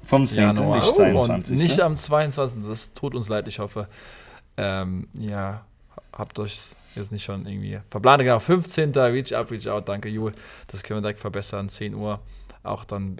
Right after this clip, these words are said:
Speaker 2: gerne, gerne bald mit Anmeldung. Und, äh, einfach, da geben wir ein bisschen Vision, werden, ähm, wichtige Informationen fürs neue Jahr einfach weitergegeben, einen Überblick, was so ansteht.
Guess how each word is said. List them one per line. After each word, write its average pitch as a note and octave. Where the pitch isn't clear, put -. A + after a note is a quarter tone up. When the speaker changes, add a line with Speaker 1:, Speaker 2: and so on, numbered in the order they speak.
Speaker 2:
gerne, C#3
gerne A#2
bald G#2+
mit G2+
Anmeldung. G#2
Und, G2
äh, F#2+
einfach, F#2
da F#2
geben F#2+
wir F#2
ein F2
bisschen F#2+
Vision, G#2
werden, F#2+
ähm, F#2+
wichtige B2
Informationen G#2+
fürs G#2
neue G2+
Jahr G#2+
einfach G2
weitergegeben, F#2+
einen -
Überblick, G2
was F#2+
so -
ansteht. F#2